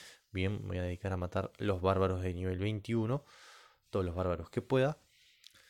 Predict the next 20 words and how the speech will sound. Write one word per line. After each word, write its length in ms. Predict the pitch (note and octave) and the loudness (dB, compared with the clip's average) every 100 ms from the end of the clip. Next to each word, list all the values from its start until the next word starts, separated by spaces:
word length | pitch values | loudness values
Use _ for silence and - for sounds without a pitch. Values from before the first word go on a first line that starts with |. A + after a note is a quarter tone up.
| - - _ _ | -20 -20 _ _
Ya, 280 | - G2+ F#2+ | -2 0 2
te, 440 | G2 F#2+ - G2+ - | 2 2 0 -4 -8
ya 220 | - A2 | -2 2
tuve 220 | G#2+ G#2 | 4 4
con 140 | G#2 | 4
un 100 | A2 | 4
ejército 480 | G2 - A2+ - G#2 | 4 4 2 0 0
solo, 480 | - D3+ C3+ C#3 - _ _ _ - - | 6 10 10 8 2 _ _ _ -20 -18
ya 220 | - - | -10 -2
obtuve 640 | A2+ G#2 - A#2 A#2+ B2 - | -2 2 4 8 8 6 4
unos 520 | B2 B2 A#2+ A#2+ - - _ | 0 4 4 2 -6 -16 _
dos 340 | A#2 G#2+ - | 0 0 -2
mil 800 | A#2+ A#2+ B2 B2 B2 B2 B2 B2+ - - _ | 2 6 6 6 6 6 4 2 -4 -20 _
trescientos 640 | - F#2+ - G#2+ F#2+ F#2 | -6 -6 -2 -2 0 2
veinte 340 | G2 G2+ C#3 | 2 2 2
puntos, 600 | C#3 G3 F3+ E3+ F3 - | 2 4 4 4 0 -2
como 240 | - F#2+ F2+ | -8 -4 -2
han 100 | F#2 | 0
podido 340 | G2 G2+ A2+ | 4 6 6
ver. 220 | B2+ C#3+ | 6 4